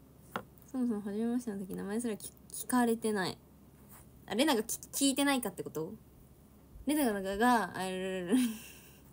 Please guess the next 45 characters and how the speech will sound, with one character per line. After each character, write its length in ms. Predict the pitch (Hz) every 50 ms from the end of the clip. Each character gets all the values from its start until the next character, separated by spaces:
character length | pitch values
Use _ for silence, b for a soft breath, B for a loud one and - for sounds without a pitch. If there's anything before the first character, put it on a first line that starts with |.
| - - - - - - - - - - - - - - - - B B B B B B B B B -
レ 80 | -
ナ 120 | 285 277 254
が 100 | 240 220
名 100 | 208 214
前 240 | 226 240 262 269 269
を 60 | 277
聞 240 | 294 - - 262 269
い 40 |
た 80 | 262 285
か 120 | 277 226
聞 180 | 220 - 220 220
い 60 | 226
て 80 | 226 214
な 80 | 214
い 80 | 214 214
か 80 | - 208
問 200 | 208 208 190 -
題。 220 | - - - - - - - - - - - - - - - - - - - - - - - -
え、 80 | - 247
レ 80 | 285
ナ 100 | 269 208
あ 40 | 226
ん 60 | 262
ま 80 | 285 302
り 80 | 302
み 140 | 294 294 302
ん 40 | 311
な 100 | 339 339
の 80 | 294 226
名 100 | 190 180
前 120 | 180 180
聞 160 | 180 - 208
い 40 | 196
て 80 | 214 202
な 120 | 196 190
い 60 | 151
よ。 100 | 113 - - - -
<laughs> 160 | - - - 330 339 330 - 415 403 440 440 - 640 659 659 - 719 719 719 - 659 740 - - - - B B B B B 698 698 719 719 698 640 587 554 523 B
普 60 | -
通 140 | - 320 320
に 100 | 320 359
話 260 | 349 277 285 392 381
し 20 |
て 80 | - -
た。 160 | - - -